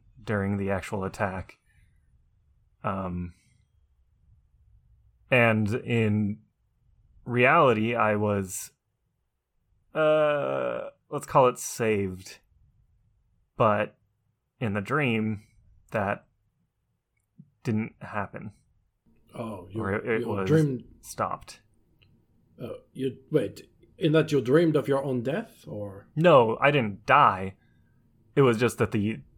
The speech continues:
Speaker 1: the person that s-, the, the being that saved me was not the same one,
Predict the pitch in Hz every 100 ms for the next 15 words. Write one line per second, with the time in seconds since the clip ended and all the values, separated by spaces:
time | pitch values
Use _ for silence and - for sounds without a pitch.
0 | _ - 107 92 _ _ _ _ _ _
1 | _ _ _ - - 139 127 - 123 117
2 | 104 101 _ _ _ _ - - - -
3 | 120 120 113 110 98 117 120 117 107 101
4 | - 117 110 98 98 95 95 98 101 101
5 | 101 - _ _ _ _ _ _ _ _
6 | _ _ _ _ _ _ 104 - 101 90
7 | 87 - -